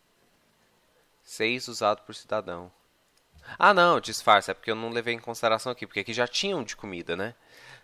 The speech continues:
Ah, então aqui a diferença é só dois, não é três de comida pra cá. Mas beleza, e aqui, infelizmente, o nosso santuário f-,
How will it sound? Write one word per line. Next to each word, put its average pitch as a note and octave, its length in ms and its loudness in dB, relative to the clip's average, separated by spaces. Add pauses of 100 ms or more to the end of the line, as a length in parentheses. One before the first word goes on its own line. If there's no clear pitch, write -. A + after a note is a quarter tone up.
Ah, G2 460 4
então A2 300 -2
aqui A2+ 220 0
a A2+ 40 4
diferença A2+ 400 -4
é - 40 -12
só C#3 120 0
dois, A2+ 680 -6
não G#2+ 180 -4
é A2 60 -2
três F#2+ 460 -4
de F#2 80 -12
comida E2 320 -12
pra - 160 -6
cá. - 180 -4 (800)
Mas B2+ 120 -4
beleza, G#2 340 -2
e G#2 40 0
aqui, D3 500 -6
infelizmente, B2+ 580 -8
o - 20 -12
nosso B2 200 -6
santuário A2+ 420 0
f-, - 240 -20